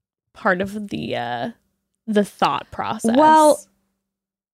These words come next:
Speaker 2: and then who did Brendan end up giving a rose to?
Speaker 1: Natasha.
Speaker 2: Natasha. Yeah. Yeah.
Speaker 1: Yeah.
Speaker 2: Okay. So yeah. Yeah.
Speaker 1: But I think he then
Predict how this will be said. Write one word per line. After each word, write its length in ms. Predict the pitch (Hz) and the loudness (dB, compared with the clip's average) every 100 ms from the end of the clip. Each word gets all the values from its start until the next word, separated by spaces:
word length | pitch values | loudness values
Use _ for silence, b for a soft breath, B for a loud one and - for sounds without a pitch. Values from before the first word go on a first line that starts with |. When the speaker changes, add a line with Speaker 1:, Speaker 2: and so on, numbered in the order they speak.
| _ _ | _ _
Speaker 2:
and 100 | 262 | 4
then 100 | 294 | 4
who 160 | 220 254 | 4 0
did 140 | 466 | 0
Brendan 280 | - 311 320 | 2 2 4
end 160 | 254 262 | 2 0
up 80 | - | 0
giving 220 | 240 220 | 0 2
a 40 | |
rose 260 | 165 208 - | 0 -2 -4
to? 180 | - 480 - _ _ _ _ _ _ | -2 -2 -4 _ _ _ _ _ _
Speaker 1:
Natasha. 440 | 254 226 226 - | 2 2 -2 2
Speaker 2:
Natasha. 360 | 294 453 381 202 | 4 6 4 2
Yeah. 240 | - 311 - | 2 2 2
Yeah. 260 | 240 571 - | 2 2 4
Speaker 1:
Yeah. 60 | |
Speaker 2:
Okay. 300 | 359 494 - | 2 2 0
So 180 | - 247 | 0 2
yeah. 380 | 269 440 - - - _ _ _ _ _ _ _ _ | 4 4 2 -2 -10 _ _ _ _ _ _ _ _
Yeah. 200 | 247 - - | -2 -2 -2
Speaker 1:
But 120 | 330 | 2
I 100 | 359 | 4
think 280 | - 320 247 | 4 4 2
he 280 | - 196 190 - _ _ _ _ _ | 0 -6 -6 -12 _ _ _ _ _
then 440 | 233 202 185 226 | 0 2 -2 -8